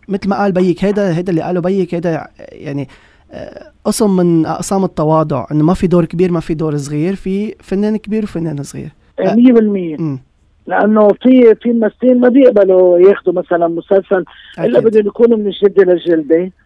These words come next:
Speaker 2: وما بيتركوا أثر بين الناس.
Speaker 1: وبدهم اسمهم
Speaker 2: وفي
Speaker 1: بالأول
Speaker 2: مثل
Speaker 1: كمان، بدهم اسمهم بالأول، ما بيقبلوا غير هيك.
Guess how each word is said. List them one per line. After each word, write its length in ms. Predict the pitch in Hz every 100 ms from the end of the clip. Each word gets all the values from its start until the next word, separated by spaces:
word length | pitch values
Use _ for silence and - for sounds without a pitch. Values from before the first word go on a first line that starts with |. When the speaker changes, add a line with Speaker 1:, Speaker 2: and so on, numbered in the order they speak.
| _ _ -
Speaker 2:
وما 240 | 220 277
بيتركوا 500 | 302 254 254 - 202
أثر 220 | - 196
بين 240 | 180 185 185
الناس. 240 | 185 202
Speaker 1:
وبدهم 220 | 208 233
اسمهم 340 | 262 - 240 240
Speaker 2:
وفي 80 |
Speaker 1:
بالأول 320 | 247 226 220 170
Speaker 2:
مثل 60 |
Speaker 1:
كمان، 320 | 143 151 143
بدهم 240 | 147 160 175
اسمهم 320 | 214 208 180
بالأول، 360 | 165 180 185 151
ما 120 | 160
بيقبلوا 380 | 185 165 160 151
غير 140 | 156
هيك. 360 | 165 151 -